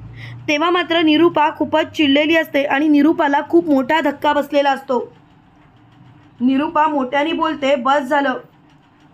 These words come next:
आता मला सर्व लवकरात लवकर करायचं आहे,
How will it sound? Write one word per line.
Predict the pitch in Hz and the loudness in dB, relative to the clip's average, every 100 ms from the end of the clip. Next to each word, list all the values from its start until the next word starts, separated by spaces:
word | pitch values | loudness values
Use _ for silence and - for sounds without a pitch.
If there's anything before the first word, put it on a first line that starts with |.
| _ _ 247 | _ _ -2
आता | 247 302 | 0 0
मला | 302 285 294 | 0 0 0
सर्व | 320 302 262 294 | 0 -2 0 2
लवकरात | 302 269 254 302 302 302 | 2 0 0 0 0 0
लवकर | 285 262 294 | -2 0 -2
करायचं | 311 311 277 277 294 | 0 0 0 0 -2
आहे, | 269 269 | -2 -2